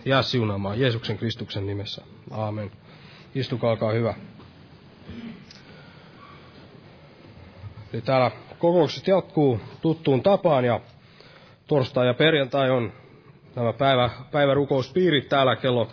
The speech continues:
kaksitoista, ja sitten huomenna evankeliointi-ilta, ja, ja perjantaina rukouskokous kello yhdeksäntoista, ja sitten viikonloppuna nämä herätyskokoukset lauantaina ja sunnuntaina kello kahdeksantoista.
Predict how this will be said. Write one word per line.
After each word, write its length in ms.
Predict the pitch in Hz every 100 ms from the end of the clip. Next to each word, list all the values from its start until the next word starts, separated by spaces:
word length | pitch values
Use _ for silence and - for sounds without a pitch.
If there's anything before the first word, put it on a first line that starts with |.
| -
kaksitoista, 760 | 147 147 - 120 208 180 - 135
ja 160 | 120 98 - - - - - - - _ - - - - - -
sitten 180 | - 117
huomenna 380 | 135 131 123
evankeliointi-ilta, 1040 | 139 160 139 131 123 117 135 180 175 - 131
ja, 200 | 120 101 - - - - - - - - - - - - - -
ja 100 | 120
perjantaina 720 | 113 147 139 123 139 139 127 - - -
rukouskokous 920 | 123 180 185 147 127 - 196 185 139 -
kello 260 | 131 120
yhdeksäntoista, 880 | 196 160 127 143 131 196 202 160 135
ja 140 | 120 110
sitten 460 | 139 - 123 101 - -
viikonloppuna 720 | 147 147 143 156 151 147 127
nämä 280 | 123 131 104 - - -
herätyskokoukset 1000 | 151 139 123 117 180 185 131 113 110 135
lauantaina 460 | 135 127 117 120
ja 100 | 127
sunnuntaina 520 | 127 156 135 120 120 117
kello 240 | 123 107
kahdeksantoista. 920 | 175 165 127 - 117 214 202 - -